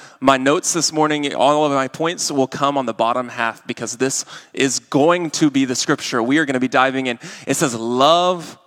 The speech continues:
let love be genuine. Hate what is evil. Hold fast to what is good." I will tell you right now, when it comes to honor, those three things are not just, um, a prerequisite. That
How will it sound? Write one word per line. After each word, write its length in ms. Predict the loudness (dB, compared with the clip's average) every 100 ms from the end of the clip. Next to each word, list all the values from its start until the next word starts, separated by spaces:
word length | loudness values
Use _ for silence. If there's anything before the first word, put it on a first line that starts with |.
| _
let 140 | -4 0
love 380 | 2 4 2
be 120 | -2 -2
genuine. 600 | -2 -2 -4 -6 -8 -14 -20 -10
Hate 320 | -2 0 0
what 160 | 0 0
is 180 | 0 -2
evil. 380 | 0 0 -2 -6 -20 -2
Hold 280 | 0 0
fast 480 | -2 -2 0 0 -4 -4
to 60 |
what 140 | -4 -4
is 140 | -2
good." 200 | -2 -2
I 240 | 0 2
will 120 | 2 0
tell 180 | 0
you 140 | 2 4
right 180 | 2 0
now, 220 | -2 -2
when 180 | -4 -6
it 80 |
comes 300 | -6 -6 -4
to 120 | -8 -8
honor, 460 | -6 -4 -2 -4 -6 -12 -20 -4
those 300 | 2 2 2
three 240 | -2 0 0
things 580 | 0 -6 -4 -6 -6 -4
are 180 | -2 -2
not 320 | -2 -2 -4
just, 680 | -4 -2 -2 -2 -2 -2 -6
um, 360 | -10 -8 -8 -8 -20 -14 -6
a 140 | -6
prerequisite. 1000 | -4 -2 0 0 -2 -6 -6 -6 -8 -6
That 300 | -4 -4